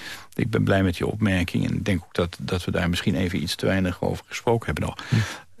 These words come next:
Speaker 1: Ehm, dat is belangrijk. En, eh, de, de, de, daar, daar is dit kabinet ook nog lang niet uit, merk ik.
Speaker 2: Hmm.
Speaker 1: En dan gaan we het over hoger onderwijs. Maar, ehm,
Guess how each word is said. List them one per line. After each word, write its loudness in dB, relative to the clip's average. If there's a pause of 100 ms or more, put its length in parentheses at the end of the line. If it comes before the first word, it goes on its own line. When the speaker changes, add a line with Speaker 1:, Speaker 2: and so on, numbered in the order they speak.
(120)
Speaker 1:
Ehm, 4 (400)
dat 4
is 4
belangrijk. 2 (180)
En, 4
eh, -4
de, 2
de, -6
de, -4 (100)
daar, 2 (540)
daar 2
is 2
dit 2
kabinet 2
ook -4
nog -2
lang 2
niet 0
uit, 0
merk 2
ik. 0
Speaker 2:
Hmm. 4
Speaker 1:
En 0
dan 2
gaan -2
we 2
het -4
over 0
hoger 2
onderwijs. 2
Maar, -2 (580)
ehm, 0